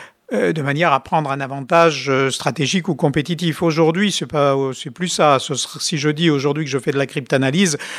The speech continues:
ce serait plutôt dans un esprit amical pour tester les propositions de mes collègues et puis, euh, bien vérifier qu'elles sont à l'état de l'art. C'est comme un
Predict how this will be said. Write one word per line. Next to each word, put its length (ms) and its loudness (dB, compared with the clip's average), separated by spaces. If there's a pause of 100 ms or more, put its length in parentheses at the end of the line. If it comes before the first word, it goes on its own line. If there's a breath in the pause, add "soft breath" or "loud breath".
(160 loud breath)
ce 160 -4
serait 240 0
plutôt 520 2
dans 280 -2
un 80 2
esprit 380 0
amical 520 2
pour 220 -10
tester 680 2 (260 loud breath)
les 100 -2
propositions 680 -2
de 60 -2
mes 140 0
collègues 460 2
et 60 -2
puis, 380 -10
euh, 200 -12
bien 200 2
vérifier 600 0
qu'elles 320 -4
sont 220 -6
à 60 4
l'état 280 -2
de 100 -6
l'art. 200 -2
C'est 140 -8
comme 180 -2
un 120 -2